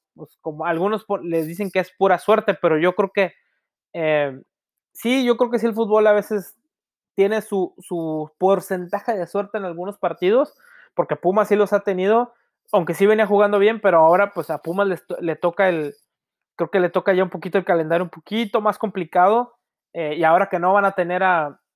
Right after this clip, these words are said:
a Talavera para el próximo partido, que como quiera, juegan contra Necaxa, luego América y luego Toluca, son los próximos tres partidos de,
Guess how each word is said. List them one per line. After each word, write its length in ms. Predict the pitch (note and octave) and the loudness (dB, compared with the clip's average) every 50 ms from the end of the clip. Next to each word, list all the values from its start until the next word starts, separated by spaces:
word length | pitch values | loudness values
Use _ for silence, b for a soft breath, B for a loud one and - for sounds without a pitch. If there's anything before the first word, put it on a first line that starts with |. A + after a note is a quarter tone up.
| _ _ | _ _
a 140 | G3 F3 - | -6 -4 0
Talavera 420 | - D#3+ D#3+ D#3 D#3 F3+ F#3 G3 | 0 2 2 2 2 2 2 2
para 140 | F#3+ F3+ D#3+ | 2 0 0
el 60 | D#3 | -2
próximo 360 | C#3+ F3 E3 G3 G3 F#3+ F3 | -4 -6 -6 -4 -4 -4 -4
partido, 300 | D#3 D#3+ - - G3 - - | -4 -4 -4 -4 -6 -6 -8
que 100 | - - | -14 -8
como 240 | - - F#3 E3+ D#3+ | -6 -6 -6 -6 -4
quiera, 320 | - G#3 G#3 G#3 F#3+ F3+ - - | -2 0 2 2 2 0 -2 -6
juegan 260 | - D#3+ F#3+ G#3 A3 | -2 0 0 0 0
contra 260 | G#3+ A#3 G#3+ F#3+ G3 | 0 -4 -4 -4 -4
Necaxa, 640 | F3+ E3+ D3+ - F#3+ F#3+ G3+ G3 - A#3 A3+ A3 - _ _ _ _ _ | -6 -6 -4 0 0 0 0 0 -2 -4 -4 -4 -6 _ _ _ _ _
luego 200 | - E3+ F3 F#3 | -2 0 2 2
América 400 | F#3 F#3 F#3+ G3+ G#3+ A3+ - A3 | 2 2 0 0 -2 -2 -2 0
y 40 | F#3+ | 0
luego 220 | F3+ F#3+ G3 G3 | 2 2 0 0
Toluca, 460 | G3 - F3 D#3+ F#3+ A3 G3+ - G3 D#3+ | 0 -2 0 0 0 -2 -2 -2 -4 -4
son 140 | F3+ F3+ | -4 -4
los 100 | F#3+ F3+ | -6 -6
próximos 400 | - - F#3+ F3+ - F3+ F3+ D#3+ | -6 -8 -8 -8 -8 -8 -8 -8
tres 160 | - F#3 F#3 - | -8 -10 -6 -4
partidos 480 | - F#3 D#3+ - F3 F3 F#3 F#3 E3+ | -4 -4 -2 -2 -2 0 0 0 -2
de, 240 | E3+ F3 D#3+ C#3+ - | -2 -4 -6 -6 -8